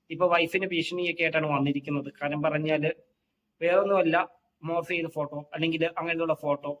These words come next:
കോൺടാക്ട് ലിസ്റ്റിലേക്ക് ഞങ്ങൾ അയച്ചു കൊടുക്കുമെന്ന് പറഞ്ഞ് Twitter വഴി, YouTube, Facebook ഒക്കെ. ഇനി അതിനൊരു മാർഗം ഇനി തടയാനുള്ളത്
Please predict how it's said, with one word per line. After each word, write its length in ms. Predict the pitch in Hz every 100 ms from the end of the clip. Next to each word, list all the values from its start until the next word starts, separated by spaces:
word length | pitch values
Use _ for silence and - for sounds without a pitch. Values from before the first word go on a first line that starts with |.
| _
കോൺടാക്ട് 420 | 156 151 160 156
ലിസ്റ്റിലേക്ക് 440 | 147 - 165 147
ഞങ്ങൾ 200 | 147 147
അയച്ചു 260 | 143 139 160
കൊടുക്കുമെന്ന് 460 | 143 139 147 135 135
പറഞ്ഞ് 260 | 131 131 139
Twitter 600 | _ - 156 147 165 160
വഴി, 280 | 147 139 - _ 151
YouTube, 500 | 156 156 170 139 135 - _ 156
Facebook 560 | 156 151 175 - 147 147 _ _ _ _ _ -
ഒക്കെ. 380 | 208 - 240 - _ _ _ _ _ _ _ _ -
ഇനി 120 | 175
അതിനൊരു 340 | 196 190 226
മാർഗം 380 | 226 196 185 202
ഇനി 140 | 214 208
തടയാനുള്ളത് 580 | 185 175 185 190 165 175